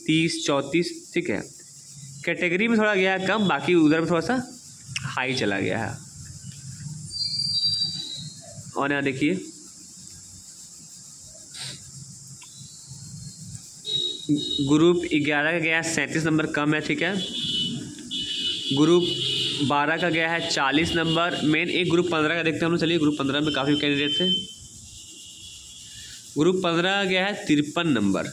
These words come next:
फिफ्टी थ्री। इसमें क्योंकि seat की संख्या काफ़ी ज़्यादा था, इसलिए थोड़ा सा जो cut off थोड़ा सा कम हुआ है, ठीक है। Seat की संख्या पे cut off थोड़ा सा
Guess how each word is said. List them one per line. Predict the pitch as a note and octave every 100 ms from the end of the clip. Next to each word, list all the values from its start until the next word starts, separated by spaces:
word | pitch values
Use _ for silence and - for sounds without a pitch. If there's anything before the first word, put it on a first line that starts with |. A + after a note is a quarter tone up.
| -
फिफ्टी | D3+ D3 - F3+
थ्री। | - B2+ -
इसमें | B2 E3+ E3+
क्योंकि | F3+ F3+
seat | F#3 F3+ F#3+ G#3
की |
संख्या | G3+ F3+ G3
काफ़ी | F#3+ F#3 F#3
ज़्यादा | D#3 D#3+
था, | E3+ C3 E3 - - - -
इसलिए | - F3+
थोड़ा | F3
सा | F3+ F#3
जो | F3+
cut | F3+ E3+ F3+
off | E3
थोड़ा | F3+
सा | G3+ G3 F3+
कम | D#3+
हुआ | C3+ G2+
है, | G2+
ठीक | E3 D#3
है। | F#2+ - - - - -
Seat | - G#3 A#3
की | A3+ G#3+
संख्या | F3+ F3 F#3 F#3
पे | G3
cut | F3+ F3
off | F3+
थोड़ा | F3
सा | F3